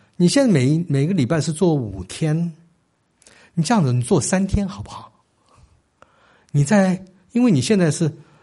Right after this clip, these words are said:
自己有开公司嘛，自己的顾问公司，所以你时间比较，比较 flexible 一点，弹性点。你做三天的话，你的收入都比人家全时间工作时间，收入都还要多了。那所以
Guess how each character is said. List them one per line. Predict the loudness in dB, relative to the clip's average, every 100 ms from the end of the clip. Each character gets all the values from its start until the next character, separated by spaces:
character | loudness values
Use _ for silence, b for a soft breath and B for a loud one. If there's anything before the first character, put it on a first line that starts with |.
| B _
自 | -4 -4
己 | 0
有 | 0 0
开 | -2 -4
公 | 0 0
司 | 0 0 -2
嘛， | -2 -4
自 | -4 -4
己 | -2
的 | 0
顾 | 4
问 | 4 2
公 | 0 -2 -2
司， | -4 -6
所 | -4 -2
以 | 0
你 | 0 -4 -8
时 | -10
间 | -4 -2
比 | -2 -4
较， | -4 -2 -4 b b b b
比 | -10
较 | -6
flexible | -4 -4 -4 -4 -4 -4 -8
一 |
点， | -10 -10
弹 | -6 -2
性 | -2
点。 | -2 -2
你 | 0
做 | 2 2
三 | 2 0
天 | 0
的 | -2
话， | -2
你 | -4
的 | -4
收 | -2 -2
入 | 0
都 | -2
比 | -2 -2
人 | -2 -2
家 | -2
全 | -4 -4 -6
时 | -4
间 | -2 -2 -2 B B B -12 -8
工 | -2 0
作 | 0
时 | -2 -4 -8
间， | -8 -10 -10 B
收 | 0
入 | 2 2
都 | 0
还 | -2
要 | -4
多 | -2 -2
了。 | -2 -4
那 | -8 -8
所 | -6
以 | -6